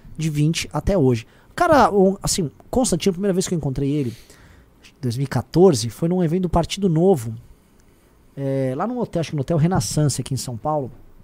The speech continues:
E eu, né, pô, via as coisas que ele escrevia e tal. Cruzei com ele, "Constantino, tudo bom?" e tal. E o cara, mano, sabe aquele cara que não sabe nem te olhar no olho?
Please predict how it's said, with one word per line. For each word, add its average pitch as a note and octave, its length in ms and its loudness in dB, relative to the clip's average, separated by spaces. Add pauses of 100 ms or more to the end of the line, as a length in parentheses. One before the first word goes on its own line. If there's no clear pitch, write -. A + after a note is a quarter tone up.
(120)
E F3 260 -2
eu, G3 440 6
né, F3+ 140 2
pô, G3+ 240 8
via D3+ 280 6
as A2 180 -2
coisas C3+ 180 2
que - 100 -6
ele B2+ 60 -4
escrevia C#3 380 2
e - 20 4
tal. F#3 260 6 (320)
Cruzei G3+ 300 0
com A3 120 0
ele, A#3+ 100 0
"Constantino, C4 640 2
tudo G#3 180 0
bom?" A#3+ 380 6
e E3+ 40 -4
tal. B3 340 0 (1120)
E A3 80 0
o A3 60 0
cara, E3+ 400 0
mano, C3 320 0
sabe G#3+ 240 -4
aquele D#3+ 180 -8
cara D#3 200 -8
que - 80 -16
não D3 80 -8
sabe D3 220 -6
nem D#3 100 0
te - 140 -4
olhar D#3+ 140 2
no C3+ 220 0
olho? A#2+ 340 -2